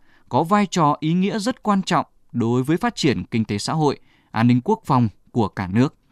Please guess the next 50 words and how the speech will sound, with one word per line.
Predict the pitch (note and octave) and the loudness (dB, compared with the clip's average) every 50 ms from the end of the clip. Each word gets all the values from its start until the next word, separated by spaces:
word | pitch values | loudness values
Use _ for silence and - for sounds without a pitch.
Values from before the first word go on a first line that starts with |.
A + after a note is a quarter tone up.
| _ _ _ _ _ _ _ _ | _ _ _ _ _ _ _ _
Thời | - A2 G2+ | -4 -4 -4
gian | F#2 A2 G#2+ G#2+ | -2 -4 -6 -2
qua, | - B2 A#2+ A2 G2 - _ _ _ _ _ | 0 2 2 2 0 -4 _ _ _ _ _
nhiều | B2+ C3+ D3+ D#3 | 2 4 4 4
nghị | D#3 D#3 D#3 | 4 2 0
quyết | - - A3+ B3 B3 - _ _ | -2 0 -2 -2 -2 -4 _ _
đã | B2 B2+ | -6 -4
được | C#3 A#2 - - | -4 -4 -4 -2
Quốc | _ F#3+ G#3+ - | _ -2 -2 0
hội, | - F3+ D3 A2 - - _ | 0 -2 -2 -2 -4 -10 _
Chính | - C#3+ F3+ | -4 -4 -4
phủ | G3+ - G3+ B2 | -2 -2 -2 -4
ban | - - F#3 F#3+ F#3 | -2 -2 -2 -2 0
hành | E3 D#3 C#3 B2 A#2 - _ _ | 0 0 2 2 0 0 _ _
kịp | - D3+ B2+ - | 0 0 0 0
thời | - C#3 C3 B2 G#2 - _ _ _ _ - | -2 0 0 0 0 -2 _ _ _ _ -4
nhằm | G#2+ G#2+ G#2+ G#2 G#2+ G2+ | 0 0 2 2 0 0
gỡ | - D#3 - | 0 -2 -2
vướng | - C#3+ D3+ C#3+ C#3 F3 A3+ - - _ | 0 2 4 4 4 4 0 -4 -8 _
cho | - B2 A2+ | -2 -2 -2
dự | G#2+ A#2 | -2 -4
án | - - G2+ A#2 | -6 -4 -4 -2
này. | C#3+ C3+ G#2+ F2 - _ _ _ _ _ _ _ _ _ _ _ | 0 0 -2 -2 -6 _ _ _ _ _ _ _ _ _ _ _
Thủ | - A2 G2+ | -4 -4 0
tướng | - A#2+ B2 C3 D#3 G#3+ A#3 - - | 2 4 4 4 4 2 0 -2 0
cùng | - D3 C3+ B2+ C3+ | 2 4 4 4 2
các | - - G#3+ - - - | 2 0 -2 -2 -2 -2
phó | - E3 E3 | -2 0 0
thủ | G#3 - G3 A#2 | 0 0 -2 -2
tướng | - B2+ B2 B2 D3+ G3 - - | 0 2 2 2 2 -2 -6 -8
cũng | - B2 A#2 - C#3 | -6 -4 -2 -2 -2
rất | B2+ C#3 - - - | -2 -2 -4 -4 -4
quyết | A#3 B3 B3 F#3 | -4 -4 -2 0
liệt | D3+ B2 G#2+ - _ _ | 0 0 0 0 _ _
chỉ | - - G#2+ | -6 -4 -4
đạo | F#2+ G2+ G#2 - - - | -2 -2 -4 -6 -8 -6
trực | - C#3 - - | -4 -4 -4 -2
tiếp | - A3+ B3+ - _ _ _ _ _ | -2 -2 -2 -2 _ _ _ _ _
tại | A#2+ G2 - - | -2 -2 -2 -4
các | - D#3 - | -6 -6 -2
công | - C3+ B2 | 0 0 0
trường. | A#2 - A#2+ G#2 F2+ E2 - _ _ _ _ _ _ _ _ _ _ _ _ _ _ _ _ _ _ | 2 2 0 0 0 -2 -8 _ _ _ _ _ _ _ _ _ _ _ _ _ _ _ _ _ _
Tuy | A#2 A#2+ | 0 2
nhiên, | G#2+ A2+ A#2+ A#2+ A2 - - _ _ _ _ - | 4 4 4 4 2 0 -6 _ _ _ _ 0
với | C3 D3+ D#3+ | 0 2 4
biến | D#3+ F3 G3+ G#3 | 4 4 2 2
động | F3 - C#3 C3+ | 0 0 -2 -2
giá | A#2+ - C#3 | 0 0 0
hiện | E3+ G3+ F3+ - - | 0 0 -2 0 2
nay, | B2 B2 A2+ | 2 2 2